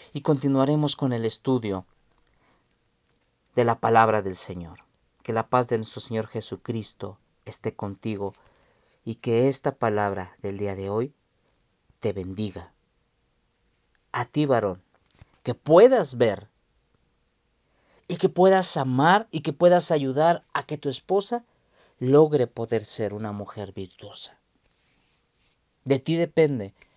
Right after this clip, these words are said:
que la alabes, de ti depende que reconozcas también,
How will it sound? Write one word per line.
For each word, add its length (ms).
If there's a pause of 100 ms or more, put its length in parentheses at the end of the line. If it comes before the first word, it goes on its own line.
(200)
que 120
la 120
alabes, 460 (120)
de 200
ti 200
depende 500
que 120
reconozcas 840
también, 440